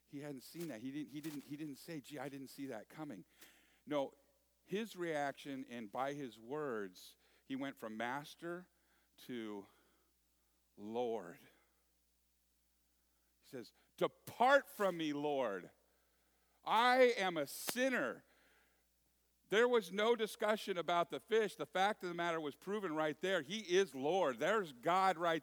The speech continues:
there. "I'll catch so many fish." You, you think you know what you're doing there, young man? Check this out. Oh, gee whiz, are the boats almost capsizing?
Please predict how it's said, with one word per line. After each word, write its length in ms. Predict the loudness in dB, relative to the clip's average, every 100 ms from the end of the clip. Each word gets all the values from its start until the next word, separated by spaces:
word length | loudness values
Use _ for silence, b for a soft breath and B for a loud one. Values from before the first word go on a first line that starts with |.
| -2
there. 220 | 0 2
"I'll 140 | 2
catch 280 | 0 0 -2 -4 -18
so 240 | -10 -6 -4
many 240 | -4 -4
fish." 380 | -4 -2 -2 -4 B B B B
You, 140 | -4
you 160 | -2 -4
think 280 | -6 -8 -6
you 100 | -2
know 120 | 0
what 200 | 0 -2
you're 80 | -6
doing 280 | -4 -2 -2
there, 140 | -2
young 280 | -2 -2 -2
man? 340 | -4 -4 -6 -4
Check 260 | 0 0 2
this 260 | 2 2 2
out. 240 | 2 2 2
Oh, 320 | 2 2 -2 B B B B -14
gee 240 | -4 0
whiz, 360 | 2 8 8 8
are 200 | 4 2
the 140 | 2 -2 2
boats 360 | 6 6 6 2
almost 420 | 2 4 2 2
capsizing? 960 | 2 4 2 2 4 4 0 -4 -4